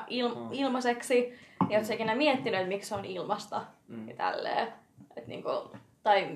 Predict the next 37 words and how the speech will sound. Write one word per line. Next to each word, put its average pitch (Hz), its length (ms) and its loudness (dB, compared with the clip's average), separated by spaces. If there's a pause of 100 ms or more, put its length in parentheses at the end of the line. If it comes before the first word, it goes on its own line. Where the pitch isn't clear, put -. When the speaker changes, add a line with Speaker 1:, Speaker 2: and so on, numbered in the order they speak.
(160)
Speaker 1:
miksi 220 200 -8
se 220 100 0
löytyy 233 320 6
ilmaiseksi 190 520 -2
jostakin - 640 -6
päin 147 460 -6
niinku - 320 -10
net-, 214 240 -8
nettiä, 202 480 -6
Speaker 2:
Mm. - 80 -6
Speaker 1:
niin - 180 -10 (140)
sit - 180 -14
se 214 80 -12
oli 202 100 -6
silleen, 214 200 -4
"No 226 60 -2
kerro 226 340 6
mulle", 190 380 2
ja 240 120 -2
sit 247 100 -6 (540)
mä 254 60 -8
olin 240 120 -4
silleen, 247 240 -8
että, 247 140 -12 (1400)
että - 160 -18
niinku, 247 320 -8 (300)
ei, 277 340 4
ei, 262 240 0
sinä 277 240 2
et 269 100 4
nyt 277 160 0
ihan, 262 240 2
sinä 381 200 0
et 349 80 2
nyt 349 160 -2
ihan 285 280 2
ymmärrä 180 340 -2